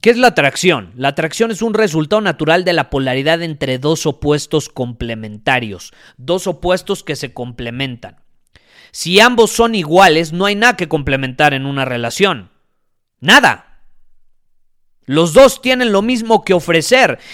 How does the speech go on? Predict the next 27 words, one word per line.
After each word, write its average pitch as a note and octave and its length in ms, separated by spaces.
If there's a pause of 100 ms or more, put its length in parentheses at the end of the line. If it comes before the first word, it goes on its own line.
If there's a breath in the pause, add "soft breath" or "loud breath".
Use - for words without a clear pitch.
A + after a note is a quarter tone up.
(140 loud breath)
Y G#3+ 140
si G#3+ 200
ambos C#4+ 300
tienen C4+ 240
lo G3+ 80
mismo A3+ 320
que F#3+ 120
ofrecer, E3 460
si F3+ 200
ambos G3+ 240
son G#3 200
iguales, C#3+ 680 (340)
entonces A#3 320
no C#4+ 140
necesitan A3+ 540
realmente G#3 500
nada F3+ 200
del E3 180
otro. C#3 480 (480 soft breath)
Pueden A3+ 320
irse C#4+ 340
en E3+ 120
cualquier C#3 420
momento, B2 440
¿estás C#3+ 280
de D3 40
acuerdo? C3 560